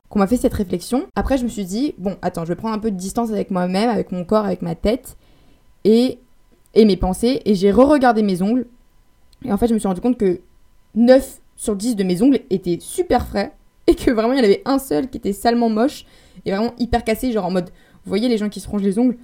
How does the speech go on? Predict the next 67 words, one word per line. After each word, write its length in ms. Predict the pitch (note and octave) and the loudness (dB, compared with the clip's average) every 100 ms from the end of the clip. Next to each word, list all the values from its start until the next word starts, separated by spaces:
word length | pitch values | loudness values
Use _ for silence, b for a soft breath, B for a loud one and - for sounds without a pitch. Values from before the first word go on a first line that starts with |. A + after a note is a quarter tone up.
| B - | B -8
je 60 | G3 | -4
l'avais 160 | G3 | -4
vraiment 260 | F#3+ G#3 A3 | -4 -4 -4
cassé 280 | A3 G3 G3 | -4 -6 -6
sale, 260 | - F3 | -4 -6
genre 320 | - E3+ F3 - | -6 -10 -10 -8
en 100 | F3 | -8
mode 220 | F3 E3 E3+ | -6 -8 -8
vraiment, 400 | F#3 F#3+ G3+ A3 - - - - | -8 -2 -2 -2 -6 -18 -20 -14
ça 120 | - | -10
m'avait 200 | F#3 F3+ | -6 -4
démonté 640 | F3 E3+ A3+ A#3 A3+ G#3+ G#3+ | -6 -2 2 2 2 0 -4
l'ongle, 340 | G3+ G#3+ G#3+ - | -2 -2 -4 -8
genre 160 | G3 | -12
c'était 140 | - G3 | -10 -6
trop 180 | - A3+ | -2 -2
moche. 260 | - - _ _ | -2 -12 _ _
Il 60 | F#3+ | -6
était 160 | F#3 | -4
vraiment 280 | G3+ A3 C4 | -2 0 0
bien 340 | F#3+ E3 G3+ G3+ | -2 -6 -4 -2
moche. 340 | E3+ D#3+ - B B | -4 -8 -14 B B
Mais 120 | F#3 | -6
du 120 | F3 F#3 | -6 -2
coup, 120 | F#4 | 0
il 80 | F#4 | 0
y 40 | G3+ | 0
en 40 | |
avait 140 | E3 | -2
vraiment, 300 | E3+ G#3+ F4 | -2 -2 -2
bah, 140 | A#3+ F3 | -2 -2
neuf 140 | G3 | -4
sur 140 | - G3 | -8 -10
dix 160 | E4 | -8
qui 80 | A3+ | -8
étaient 140 | F3+ | -8
parfaits 340 | - G3+ G3 G4+ | -6 -8 -4 -6
et 60 | B3 | -4
qui, 180 | F#3 | -4
qui 100 | F3 | -4
avaient 140 | E3+ D#3+ | -4 -6
pas 200 | - A3+ | -4 -6
changé. 380 | B3 C#4+ C4+ - | -4 -4 -6 -4
Je 60 | C4+ | -4
me 80 | G#3 | -2
suis 120 | G3+ | -2
rendu 180 | F#3+ A3 | -4 -6
compte, 180 | E4+ | -4
mais 320 | A#3 F3+ E3+ D#3+ | -4 -4 -6 -6
c'est 160 | - | -6
vrai, 300 | F3 A#3 E4 - _ | -2 -2 -4 -8 _
pourquoi 160 | - C#4+ | -6 -6
tu 100 | A3 | -4
t'es 120 | G3 | -6
focalisé 400 | F#3+ F#3 F#3 A3+ | -4 -4 -2 -4
sur 160 | - - | -8 -8
un 180 | G3 G3 | -6 -2
ongle 160 | B3 A#3+ | 0 0
à 80 | F3+ | 0
dire 140 | E3+ | -2
que 80 | F3+ | -4
ta 160 | F3+ | -4
main 120 | F3 G3+ | -6 -8
était 180 | E3+ | -10
dégueulasse 580 | D3+ F#3+ F#3 F#3+ A3 A#3+ | -6 -4 -2 -2 -2 -4
et 60 | E3+ | -8
que 240 | F3+ E3+ | -4 -6